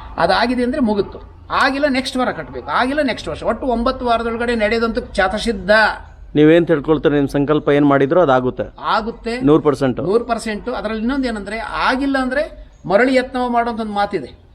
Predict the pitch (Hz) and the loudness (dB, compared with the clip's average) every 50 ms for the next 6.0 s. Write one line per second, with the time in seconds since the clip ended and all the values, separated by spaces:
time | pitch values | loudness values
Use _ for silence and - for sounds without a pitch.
0 | - - - - - 139 151 202 220 214 196 202 - 175 165 160 156 143 139 127 | -20 -20 -20 -16 -10 -6 -4 -2 0 0 -2 -2 -4 -6 -4 -4 -6 -6 -8 -10
1 | 113 120 135 135 135 127 123 113 113 123 156 185 220 240 269 269 269 254 254 262 | -6 0 2 2 4 4 2 0 0 0 0 2 2 2 0 0 0 2 2 2
2 | 269 254 240 240 254 254 202 214 226 247 262 254 240 220 220 240 262 247 233 208 | 2 2 2 2 0 0 0 0 2 2 4 2 2 2 0 0 0 -2 -4 -4
3 | 185 185 190 208 254 247 262 247 240 233 220 226 214 208 233 - 247 226 208 202 | -4 -4 -4 -4 -6 -4 -2 -2 -2 -2 -2 0 0 0 0 -2 -2 0 0 0
4 | 220 240 233 - - 196 202 226 220 226 202 220 214 214 196 156 143 139 143 160 | 0 -2 -4 -6 -4 -4 -2 -2 -4 -4 -4 -4 -2 -4 -4 -4 -4 -4 0 0
5 | 180 208 220 220 - 202 175 160 147 120 - - - - 143 139 127 123 123 113 | 0 0 0 -2 -2 -4 -4 -4 -6 -10 -12 -10 -4 0 2 2 2 2 0 -4